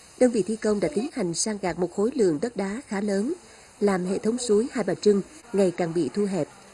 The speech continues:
ảnh hưởng đến việc thoát nước. Vì vậy, sau các trận mưa, một khối lượng nước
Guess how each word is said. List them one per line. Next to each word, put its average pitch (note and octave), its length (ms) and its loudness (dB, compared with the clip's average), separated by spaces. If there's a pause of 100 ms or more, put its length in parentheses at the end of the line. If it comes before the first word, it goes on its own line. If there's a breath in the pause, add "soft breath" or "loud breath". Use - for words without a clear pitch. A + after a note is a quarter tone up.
(200)
ảnh F#3 140 0
hưởng F#3 320 2
đến G3+ 240 0
việc G3 160 2
thoát G#3+ 160 -8
nước. C4 180 2 (1000)
Vì A#3 120 6
vậy, F3+ 300 4
sau G3+ 200 -2
các C#4+ 180 -4
trận F3+ 220 0
mưa, G#3 180 6 (340)
một G#3+ 140 8
khối A#3+ 180 2
lượng G3+ 220 0
nước D4 160 2